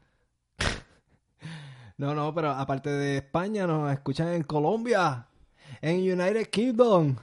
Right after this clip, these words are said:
en México, Argentina, eh, Puerto Rico y Estados Unidos. Este, también nos escuchan en otros lados, Francia. Lo que pasa es que la aplicación no dice como que tiene un lado de, de, de Francia.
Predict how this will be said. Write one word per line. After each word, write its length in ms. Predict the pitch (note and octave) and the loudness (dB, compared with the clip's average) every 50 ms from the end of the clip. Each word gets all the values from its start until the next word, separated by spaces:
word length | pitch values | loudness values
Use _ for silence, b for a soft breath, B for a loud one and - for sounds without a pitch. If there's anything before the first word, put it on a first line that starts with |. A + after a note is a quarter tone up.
| - _ _ B B B B A2 G2+ | -10 _ _ B B B B -12 -4
en 160 | C#3+ E3+ G3 G3+ | -2 0 2 2
México, 720 | A#3 B3 C4 G#3 G#3 A#3 - - G3+ G3 E3+ D3 D3 D3+ | 4 6 8 10 10 8 8 6 4 4 4 4 2 0
Argentina, 1040 | E3 E3 D3 E3 E3+ E3+ D3+ C3+ D#3+ F#3+ A#3+ B3 A3+ G3+ F3 D3 C3+ C3 C3 B2+ B2+ | 0 2 2 2 2 0 -2 0 0 0 0 0 0 0 0 -2 -4 -6 -8 -10 -10
eh, 300 | - B2+ B2+ B2 B2 B2 B2+ | -8 -8 -8 -8 -10 -12 -12
Puerto 240 | C3 B2+ A#2 C3 C3 | -12 -12 -10 -10 -10
Rico 180 | D3+ F#3 F#3+ F3+ | -8 -6 -4 -4
y 40 | D3 | -4
Estados 280 | - D3+ D#3+ D#3 - | -4 -4 -6 -6 -4
Unidos. 400 | F3 F#3+ F#3 E3 C#3 C3+ B2+ A#2 | -6 -4 -2 -4 -4 -4 -6 -6
Este, 300 | C3+ C3+ C3 - - C#3+ | -8 -10 -10 -8 -10 -10
también 760 | D3 D3+ D3+ D3+ D#3 E3 F3 F#3+ G3+ G#3+ G#3 G#3 G3+ G3 G3 | -8 -6 -6 -4 -4 -4 -4 -6 -6 -6 -6 -6 -8 -6 -6
nos 120 | G3+ G3 F#3+ | -2 -2 -2
escuchan 320 | F#3 - G#3 - G3+ G3+ | -2 -2 -4 -6 -4 -4
en 60 | G3 G3 | -4 -4
otros 260 | G3 F#3+ G3+ F3+ D3 | -4 -2 0 0 0
lados, 400 | C3+ C#3 D3 D#3 D#3 C#3+ C3+ B2 | 0 0 -2 -2 -2 -4 -4 -6
Francia. 720 | - C#3+ D3 D#3+ F3+ F3 - - D3+ C#3+ C#3+ C#3 C#3+ C#3 b b b b b b b | -8 -8 -8 -6 -8 -8 -8 -6 -6 -6 -4 -6 -8 -10 b b b b b b b
Lo 80 | C3 | -12
que 60 | B2+ B2 | -10 -10
pasa 180 | C3 - D3+ | -10 -10 -10
es 60 | C#3 | -8
que 100 | - F3 | -8 -6
la 60 | D#3 D3+ | -6 -6
aplicación 840 | C#3+ D3 C#3 C#3+ C3 - C#3+ C#3 C#3 C#3+ C#3+ C#3+ A#2 E2+ E2 C#3 | -6 -8 -8 -8 -8 -6 -6 -6 -6 -8 -8 -10 -12 -14 -10 -8
no 140 | C3 C3 C3 | -8 -6 -6
dice 320 | C#3 C#3+ C3+ - D3 C3 | -6 -8 -6 -6 -8 -6
como 200 | C3 B2+ B2 B2+ | -6 -6 -8 -8
que 300 | B2 B2 B2 - - - - A#2+ - | -8 -10 -12 -12 -14 -16 -18 -12 -10
tiene 180 | C3 B2+ B2+ C3 | -8 -8 -6 -6
un 220 | C#3 C3+ C3+ C3 | -8 -6 -6 -6
lado 340 | C3 C3 C3+ C#3 C#3 C3+ B2+ | -6 -4 -4 -4 -4 -4 -4
de, 140 | B2 B2 A#2+ - - - _ | -4 -6 -8 -10 -16 -20 _
de, 340 | B2+ B2 A#2+ A2+ A2+ A#2 A#2 | -16 -14 -14 -12 -12 -10 -10
de 100 | A#2 A#2 | -10 -10
Francia. 680 | - - A#2+ A#2+ B2 B2+ - - C3 - - C3 B2+ | -8 -8 -8 -8 -8 -10 -8 -8 -8 -8 -8 -10 -14